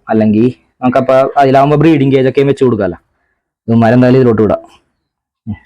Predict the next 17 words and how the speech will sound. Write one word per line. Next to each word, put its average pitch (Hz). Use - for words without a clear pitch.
ഒരാൾ 110
കയറിയിട്ടുണ്ട്. 110
ആ, -
അടുത്ത 98
ആളും 98
പോയിട്ടുണ്ട്. 92
അവരുടെ 143
കയ്യിലിരിപ്പ് 143
ശരിയില്ലാത്തതുകൊണ്ടാണ് 170
നമുക്ക് 131
ര-, 175
ഒരു 170
മൂന്നാല് 156
കമന്റ് 180
വന്നിട്ടുണ്ടായിരുന്നു 165
ട്ടാ. 107
ഇവര് 135